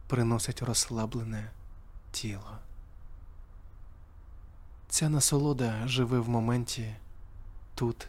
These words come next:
і зараз. Її можна сприймати тільки в тиші. Моє тіло повністю розслаблене.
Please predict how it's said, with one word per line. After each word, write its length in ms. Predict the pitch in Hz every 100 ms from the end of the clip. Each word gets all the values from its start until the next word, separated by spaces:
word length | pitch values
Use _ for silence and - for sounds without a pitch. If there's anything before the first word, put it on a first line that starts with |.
| -
і 120 | 147 131
зараз. 560 | 127 107 98 - - - - - - - - -
Її 240 | 135 127 135
можна 320 | 135 123 131
сприймати 720 | - 131 117 107 110 - 120 - - - -
тільки 380 | - 120 104 -
в 100 | -
тиші. 420 | - 98 - - - - - - - - - - - - - - - - - - - - - - - - - - - - - - - - - - - - - - - - - - - - - - - - - -
Моє 360 | 135 123 113 110
тіло 340 | - 117 110
повністю 720 | - 113 113 123 120 - -
розслаблене. 720 | 110 107 - 104 98 - -